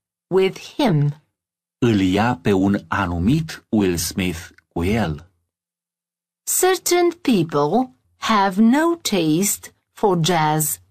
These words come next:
Speaker 1: music.
Speaker 2: Unii oameni nu gustă muzica jazz.
Speaker 1: Some.
Speaker 2: Câțiva, câteva. Unii,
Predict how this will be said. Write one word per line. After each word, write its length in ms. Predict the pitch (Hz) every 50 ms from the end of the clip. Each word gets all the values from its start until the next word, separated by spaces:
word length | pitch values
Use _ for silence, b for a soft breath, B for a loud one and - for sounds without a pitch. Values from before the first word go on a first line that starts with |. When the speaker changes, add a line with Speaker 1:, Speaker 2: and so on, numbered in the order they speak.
| _ -
Speaker 1:
music. 680 | 240 262 285 285 262 214 - 143 117 - - - _ _ _ _ _ _ _ _ _ _ _ _ _ _ _ _ _ _ _
Speaker 2:
Unii 340 | - 156 185 175 156 127 95
oameni 720 | 90 90 98 107 107 104 107 107 104 104 104 - - - _ _
nu 280 | - 113 117 131 160 170
gustă 840 | 143 107 101 90 90 87 - - - - 101 90 90 90 85 - - -
muzica 640 | 101 92 87 85 80 87 85 78 - 90 90 90 90
jazz. 640 | 87 120 123 110 90 78 71 - - - - - _ _ _ _ _ _ _ -
Speaker 1:
Some. 760 | - - - - 311 269 214 170 160 160 160 165 160 160 - - _ _ _ _ _ _ _ _ _ _ _ _ _ _ _ _
Speaker 2:
Câțiva, 680 | - - 151 143 - - 92 85 87 78 80 92 113 - - _ _ _ _ _ _ _
câteva. 640 | - - - 85 95 98 95 - 127 101 82 - - _ _ _ _ _ _ _ _ _ _ _ - 110
Unii, 480 | 95 92 87 82 80 82 85 87 104